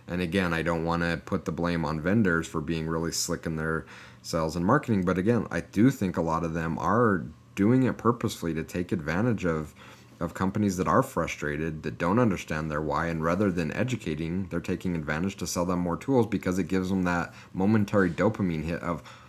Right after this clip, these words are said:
"Ah, we fixed everything, this is gonna be better." And by the time they realize it's not better, they're long gone. So, you know, it's a, it's a vicious cycle that, um, we, we need to break out of, both as an industry as a whole and,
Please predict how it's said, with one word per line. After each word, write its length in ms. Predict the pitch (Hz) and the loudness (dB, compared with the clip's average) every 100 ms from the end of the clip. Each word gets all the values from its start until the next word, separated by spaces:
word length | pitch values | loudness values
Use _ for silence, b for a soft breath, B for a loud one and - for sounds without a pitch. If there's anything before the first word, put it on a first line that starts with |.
| B - | B -2
"Ah, 320 | 101 87 - - | 0 0 -6 -8
we 100 | 85 | -6
fixed 320 | 82 87 - 80 | -4 -4 -2 -2
everything, 340 | 71 76 80 | -2 -4 -6
this 140 | 73 | -6
is 100 | 78 | -6
gonna 160 | 82 76 | -6 -6
be 120 | 73 | -6
better." 360 | 73 76 73 69 B - | -4 -2 -2 -4 B 2
And 100 | 104 | 6
by 180 | 107 113 | 6 6
the 140 | 113 | 4
time 300 | 107 120 127 | 2 4 4
they 100 | 123 | 6
realize 340 | 117 120 120 | 6 6 6
it's 140 | 110 - | 2 0
not 200 | 143 135 | 0 4
better, 260 | 143 143 135 | 2 2 0
they're 160 | 170 | 2
long 200 | 101 76 | 2 0
gone. 260 | 73 73 - - - - - - - | -2 -4 -6 -14 -20 -20 -20 -20 -2
So, 460 | 107 92 87 82 B B B B B | 4 4 4 0 B B B B B
you 120 | 90 | -2
know, 260 | 78 82 87 - | 0 -2 -4 -6
it's 260 | 85 - 101 | -6 -2 2
a, 200 | 92 85 | 4 4
it's 240 | 95 - | 0 2
a 40 | 135 | 4
vicious 380 | 113 113 107 | 4 4 2
cycle 460 | - 92 110 85 76 71 | 2 2 2 0 0 0
that, 420 | 71 69 - - | -2 -2 -6 -4
um, 540 | 73 71 71 71 - - 50 50 50 - 50 50 | -2 -2 -4 -6 -10 -14 -16 -14 -12 -12 -12 -8
we, 260 | 85 90 | -4 -2
we 180 | 85 101 | 2 4
need 260 | 95 92 82 | 6 4 0
to 80 | 85 | -2
break 280 | 80 73 | 0 0
out 180 | 82 92 | 0 0
of, 120 | 71 | 0
both 320 | 76 78 - - | 0 -2 -2 -6
as 180 | 73 | -6
an 120 | 80 - | -4 -2
industry 360 | 87 80 92 | -2 0 -2
as 100 | 78 | 0
a 80 | 78 | -2
whole 340 | 76 80 107 | 0 2 2
and, 280 | 87 76 73 | 2 -2 -6